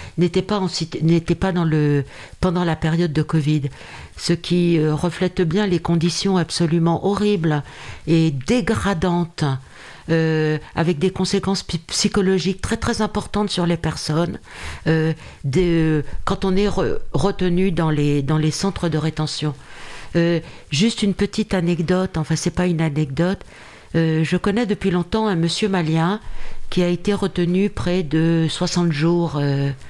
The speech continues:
euh, en, en rétention et qui, euh, qui, ayant une famille en France, a été quand même soutenu. Donc, euh, et alors, au moins pendant trois, quatre mois, après avoir été libéré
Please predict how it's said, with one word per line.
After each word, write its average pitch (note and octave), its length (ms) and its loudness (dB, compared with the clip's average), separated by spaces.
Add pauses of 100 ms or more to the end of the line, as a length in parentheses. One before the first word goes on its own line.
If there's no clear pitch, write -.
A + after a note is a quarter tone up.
(540)
euh, C3 840 0 (160)
en, C3+ 500 2 (160)
en D3+ 100 0
rétention E3 760 -2 (640)
et F3+ 180 2
qui, G#3 560 0
euh, D#3 280 2
qui, F3+ 240 0
ayant G3 280 2
une G3 140 0
famille F3+ 360 0
en F3 80 2
France, G3 440 -2
a D#3+ 80 2
été D#3 220 -2
quand E3 160 0
même D#3+ 200 2
soutenu. F#3 640 0
Donc, C#3+ 320 -2
euh, C#3+ 80 0 (680)
et G#3 220 2
alors, G#3+ 380 0
au G3+ 80 4
moins A3 260 2
pendant F#3 360 0
trois, B3+ 360 0
quatre G#3+ 440 -2
mois, F3+ 480 2 (500)
après G3 480 0
avoir F3+ 300 0
été F3+ 280 2
libéré F3+ 840 2